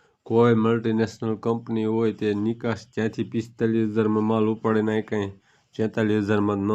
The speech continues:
જ આપે. આપણે સમજવી, ડ્યુટી, શિપિંગ, મજૂરી, સડાઓ ઉતારવાની બધી લાગતી જ હોય છે.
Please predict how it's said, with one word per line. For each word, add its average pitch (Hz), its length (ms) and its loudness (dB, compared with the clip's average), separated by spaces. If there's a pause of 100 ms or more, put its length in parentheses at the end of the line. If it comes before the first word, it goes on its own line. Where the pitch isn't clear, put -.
જ 101 100 -2
આપે. 104 200 -4
આપણે 95 280 -4
સમજવી, 98 500 -4
ડ્યુટી, 101 640 -4
શિપિંગ, 104 600 -6 (140)
મજૂરી, 95 580 -2
સડાઓ 95 540 -4 (100)
ઉતારવાની 95 480 -2
બધી 90 260 -2
લાગતી 98 440 -4
જ 95 80 -4
હોય 98 180 0
છે. 101 200 -8